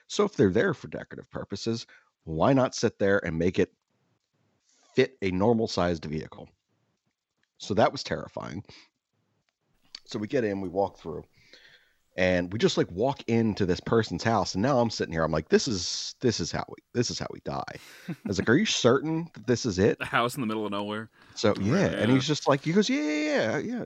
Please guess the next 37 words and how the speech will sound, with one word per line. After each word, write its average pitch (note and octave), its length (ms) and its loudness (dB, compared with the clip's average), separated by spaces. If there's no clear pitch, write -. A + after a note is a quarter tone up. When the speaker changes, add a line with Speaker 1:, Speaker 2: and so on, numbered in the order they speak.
Speaker 1:
n-, C3 160 -4
this C3+ 100 -4
place F3+ 280 4
is F#3+ 100 -2
great." A3 380 -2
And F#2 80 -8
I'm G#2+ 80 -2
like, G#2 240 0
"Oh, A2 100 -2
okay, G3+ 320 2
man, G2+ 380 0
like, F#2+ 160 -2
all E3 160 4
right." G#3+ 260 2
So B2 420 2
we G2 80 -4
walk A#2+ 360 0
in, E2 380 -2
and F2 100 -12
my F2 120 0
buddy's F2+ 340 -2
just - 240 -10
like, E2 360 -6
"Yo, B3+ 640 4
Carl, B3 460 2
what's D#4 220 2
going B3+ 360 8
on?" D#3 580 0
And G2+ 100 -2
I'm G2+ 100 -2
like, F2 200 -4
"Wow, F#2 240 -4
he G2+ 160 -6
really F2+ 280 -2
knows A#3+ 260 -6
this - 160 -10
guy." - 340 -6